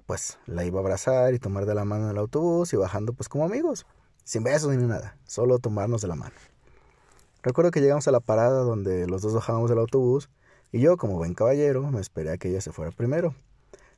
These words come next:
La tenía abrazada y ella no se quitaba, tampoco daba la impresión de que lo hiciera por hacerlo.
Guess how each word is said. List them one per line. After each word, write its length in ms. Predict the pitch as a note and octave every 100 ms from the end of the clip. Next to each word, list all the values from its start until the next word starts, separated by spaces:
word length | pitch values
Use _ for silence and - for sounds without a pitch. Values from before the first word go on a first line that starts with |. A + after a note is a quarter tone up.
| -
La 100 | A2+
tenía 240 | A#2+ C3
abrazada 640 | C#3 C3+ C3 C3 C3+ B2+
y 60 | A#2
ella 140 | A#2
no 80 | A#2
se 120 | A#2
quitaba, 480 | A#2+ A2+ A#2+ C3 B2 - -
tampoco 380 | G2+ - A2+ A#2
daba 180 | A#2 A2+
la 60 |
impresión 440 | A2+ G#2+ - A2 A2
de 100 | G#2+
que 240 | F#2+ F2+
lo 140 | F2+
hiciera 400 | F#2+ G2 G2+ G2
por 220 | F#2+ - G2
hacerlo. 380 | C3+ - B2+